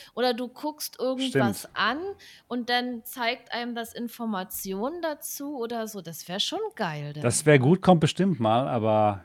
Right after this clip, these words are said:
Speaker 2: jetzt noch nicht. Aber was, was dann im Dezember kommt, dass man die Meta A I was befragen kann über die Dinge, die man sieht, was ziemlich cool ist, ne? Wegen der Kameras auch, also bin ich mal drauf gespannt und dann gucken wir uns das Ganze noch mal an.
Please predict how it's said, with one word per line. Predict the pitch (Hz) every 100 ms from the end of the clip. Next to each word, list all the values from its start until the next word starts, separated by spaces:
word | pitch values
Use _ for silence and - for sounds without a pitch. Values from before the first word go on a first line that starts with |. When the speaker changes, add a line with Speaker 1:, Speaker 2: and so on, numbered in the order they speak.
| -
Speaker 2:
jetzt | 113 -
noch | 120
nicht. | 110 117 - - _ - - - -
Aber | - 208 190
was, | 175 - -
was | 175 -
dann | 170 165
im | 160
Dezember | 135 - 254 240
kommt, | 143 - 127 165 - - -
dass | - 135
man | 151 147 139
die | 131 135
Meta | 139 160 160 147
A | 135 143
I | 180 208 147 -
was | - 110
befragen | 127 - 151 165 117
kann | 120 117
über | 117
die | 117
Dinge, | 135 139
die | 120
man | 117 104
sieht, | 131 135 - -
was | 117 - - 156
ziemlich | - 240 294 - -
cool | 101 95
ist, | 95 - _ - - -
ne? | 117 135 123 -
Wegen | 117
der | 110
Kameras | - 160 185 151
auch, | 156 147 139
also | 127 127 120
bin | 120
ich | 147
mal | 160
drauf | 147 -
gespannt | 123 - - 156 170 151
und | 123
dann | 135 135 - - - _
gucken | -
wir |
uns | 143
das | 131
Ganze | 123 131 135
noch | 127
mal | 104 104 98
an. | 95 82